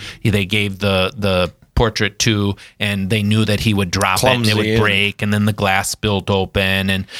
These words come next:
Speaker 1: like, there's all these things that it can be easy to, like, constantly look at someone's cracks and say, "How, why are you cracked? Why are you broken? Why are you this problem?" As opposed to just saying, "Ah, well, what's the grace this person brings to the companionship? What does this
Speaker 2: Right.
Speaker 1: person have to do with the journey?" And then you realize every one of us,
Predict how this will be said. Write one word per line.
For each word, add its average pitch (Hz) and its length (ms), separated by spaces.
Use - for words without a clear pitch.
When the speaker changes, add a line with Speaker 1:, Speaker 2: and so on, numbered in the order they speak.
Speaker 1:
like, 127 180
there's 143 220
all 135 260
these 143 260
things 139 300
that 117 100
it 104 120
can 104 120
be 104 220
easy 110 360
to, - 160
like, 90 260
constantly 104 600
look 95 260
at - 180
someone's 92 480
cracks - 540
and 95 140
say, 90 440
"How, 113 200
why 117 260
are 131 40
you 123 180
cracked? 101 480
Why 120 120
are 127 60
you 123 160
broken? 101 600
Why 117 160
are 127 40
you 120 180
this 107 160
problem?" 98 520
As 123 100
opposed 139 320
to 143 60
just 117 180
saying, 110 300
"Ah, 120 220
well, 120 280
what's 120 400
the 117 100
grace 113 340
this 98 140
person 87 340
brings 90 260
to - 120
the - 60
companionship? 110 880
What 110 180
does 117 140
this 113 180
Speaker 2:
Right. - 80
Speaker 1:
person 98 280
have 92 180
to 87 80
do 85 160
with 78 160
the 73 80
journey?" 101 540
And 107 120
then 107 120
you 107 100
realize 107 380
every 127 200
one 110 220
of 101 140
us, 82 220